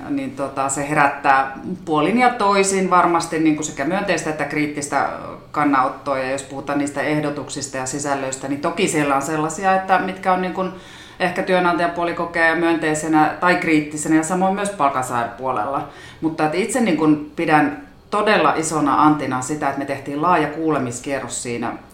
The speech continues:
ää, työn alkuvaiheessa, että kuultiin yli kolmeakymmentä tahoa ja kaikkia työmarkkinakeskusjärjestöjä ja isoimpia työnantaja- ja palkansaajapuolen liittoja, kuultiin Y T-asiamiestä,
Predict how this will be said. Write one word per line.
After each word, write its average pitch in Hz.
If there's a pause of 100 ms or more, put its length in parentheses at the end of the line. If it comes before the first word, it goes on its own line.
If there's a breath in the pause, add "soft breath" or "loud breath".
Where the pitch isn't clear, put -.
ää, 127
työn 143
alkuvaiheessa, 123
että -
kuultiin 143
yli 139
kolmeakymmentä 123
tahoa 123
ja 123
kaikkia 135
työmarkkinakeskusjärjestöjä 123
ja - (460 loud breath)
isoimpia 147
työnantaja- 123
ja 120
palkansaajapuolen 123
liittoja, 151
kuultiin 131
Y 175
T-asiamiestä, 135